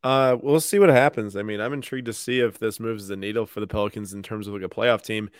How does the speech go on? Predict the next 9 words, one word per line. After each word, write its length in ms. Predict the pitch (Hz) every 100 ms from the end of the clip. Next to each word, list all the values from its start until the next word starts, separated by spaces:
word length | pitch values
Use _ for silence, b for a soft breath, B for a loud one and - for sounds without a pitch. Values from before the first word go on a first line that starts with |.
| b b b
because 240 | - 135 117
I 80 | 120
know 200 | 123 127
they 140 | 117
started 340 | - 123 117
the 80 | 104
season 460 | - 120 104 101 95
super 800 | - - - - 135 131 104 104
bad, 440 | 90 92 87 80